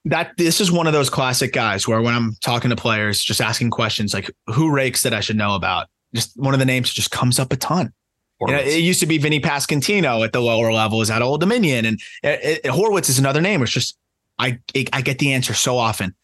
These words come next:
Speaker 1: "Oh man, that guy Spencer Horwitz, like, no one, no one gives him the credit. Like, he rakes." And it, it's partly because he's five ten with, you know, a-, a-, above average power at best at first base. And that's what they tried so hard to put him in left. And it, I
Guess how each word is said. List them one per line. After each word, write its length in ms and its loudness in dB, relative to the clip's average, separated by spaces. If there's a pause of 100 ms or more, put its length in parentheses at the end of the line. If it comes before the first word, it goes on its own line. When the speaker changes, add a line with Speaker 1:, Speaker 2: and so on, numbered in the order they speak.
(140)
Speaker 1:
"Oh 100 0
man, 240 2
that 160 -6
guy 140 -2
Spencer 300 -2
Horwitz, 340 -2
like, 140 -10 (220)
no 180 2
one, 340 2
no 160 0
one 160 2
gives 180 -2
him 60 0
the 80 -2
credit. 220 -2
Like, 120 -6
he 140 -4
rakes." 560 -4 (320)
And 220 -2 (120)
it, 180 0
it's 180 0
partly 520 -2
because 580 0 (260)
he's 200 0
five 320 0
ten 580 0 (380)
with, 500 -2 (720)
you 100 2
know, 180 0
a-, 260 0
a-, 440 -2
above 340 0
average 420 0
power 440 2
at 80 -2
best 520 0 (280)
at 180 -4
first 260 0
base. 540 0 (340)
And 140 2
that's 160 0
what 80 0
they 100 2
tried 300 0
so 220 2
hard 160 0
to 60 -4
put 120 -2
him 80 0
in 60 2
left. 340 0
And 80 2
it, 160 -4
I 60 -10